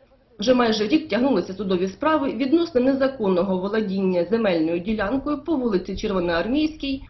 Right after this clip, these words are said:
комунальним підприємством «Тростянецький ринок». Свого часу це підприємство втратило право на поновлення договору оренди землі. Однак, не дивлячись на це, денний ринок існував і існує по цей час.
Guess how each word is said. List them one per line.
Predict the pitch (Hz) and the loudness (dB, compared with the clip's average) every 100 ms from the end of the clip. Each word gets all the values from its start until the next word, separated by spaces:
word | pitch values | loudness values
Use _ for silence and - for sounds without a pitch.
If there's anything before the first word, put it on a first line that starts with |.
| - | -2
комунальним | 285 269 240 185 185 | 4 4 6 4 2
підприємством | 175 185 220 240 311 311 - 269 | -2 -6 -4 0 0 0 0 -2
«Тростянецький | 190 190 190 208 - 220 | -2 -2 -2 -2 -4 0
ринок». | 226 165 123 - - _ _ _ - | 0 0 -2 -6 -20 _ _ _ -6
Свого | 202 214 214 | -2 0 -2
часу | - 262 269 170 | 0 -2 -2 -6
це | 180 247 | -4 -4
підприємство | 233 - 262 277 294 294 | -6 -2 2 2 2 0
втратило | 254 - 254 190 180 180 | -4 0 0 2 0 -2
право | - 277 285 247 | 0 2 2 2
на | 320 | 0
поновлення | 330 240 240 285 254 247 214 | 2 2 4 2 2 2 0
договору | 233 294 262 233 | 0 2 2 2
оренди | 240 196 208 214 220 | 2 2 0 0 -2
землі. | 202 240 208 156 - _ _ _ _ - 208 | 0 -2 -2 -4 -8 _ _ _ _ -4 -2
Однак, | 220 302 311 - | 2 2 0 0
не | 262 | 2
дивлячись | 220 226 185 190 - | 2 0 0 -2 -4
на | 226 247 - | -4 -4 -2
це, | 294 | -2
денний | 220 214 220 226 226 | 2 4 4 4 4
ринок | 302 247 160 - - _ - | 4 2 0 -4 -18 _ -12
існував | 220 214 220 254 285 269 | -8 0 2 2 0 -2
і | 220 | -4
існує | 214 - 226 233 | -4 -2 -2 -2
по | 220 | -4
цей | 196 196 214 | -6 -6 -4
час. | - 208 127 | -4 -2 -4